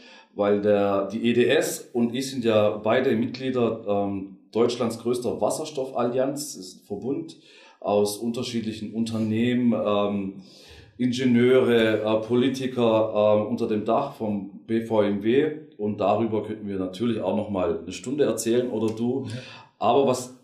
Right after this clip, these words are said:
Speaker 2: Einen Satz würde ich gerne sagen, wenn du das erlaubst,
Speaker 1: Darfst du
Speaker 2: an der
Speaker 1: ger-,
Speaker 2: Stelle.
Speaker 1: darfst du gerne sagen zum Thema Wasserstoff, zum Abschluss vielleicht?
Speaker 2: Ich komme zum kleinen produzierenden Unternehmen, das verbraucht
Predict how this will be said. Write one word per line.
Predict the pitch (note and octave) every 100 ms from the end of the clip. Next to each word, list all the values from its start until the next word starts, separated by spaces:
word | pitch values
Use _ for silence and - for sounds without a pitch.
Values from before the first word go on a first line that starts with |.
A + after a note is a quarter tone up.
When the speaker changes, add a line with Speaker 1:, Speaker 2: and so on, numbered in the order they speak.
| _ _
Speaker 2:
Einen | - A#2 F3 E3+
Satz | F3+ - D3
würde | E3
ich | D3+
gerne | - D3 D3
sagen, | C3+ A2+ G#2
wenn | A2+
du | A#2
das | - B2+
erlaubst, | F3 A#2+ B2+ A2+
Speaker 1:
Darfst | D3+ F3
du |
Speaker 2:
an | C3+
der | C#3
Speaker 1:
ger-, | C#3
Speaker 2:
Stelle. | C3+
Speaker 1:
darfst | C3+ - -
du | A2
gerne | C#3 F#3+ D#3
sagen | - C3+ G3 A#3
zum | - D3+
Thema | E3 D#3+
Wasserstoff, | E3+ F3 F3+ E3+ -
zum | -
Abschluss | - - F#3 E3+
vielleicht? | E3+ E3 E3+ F#3
Speaker 2:
Ich | - -
komme | F#3 F#3+
zum | F#3 D#3+
kleinen | D3+ D#3+ F3
produzierenden | E3+ E3 D3 - F3 E3+ D#3+
Unternehmen, | C#3 C3+ C3+ F3+ F#3+ F#3
das | E3+ C3+
verbraucht | D3+ C#3 A#2+ C3 C#3 C#3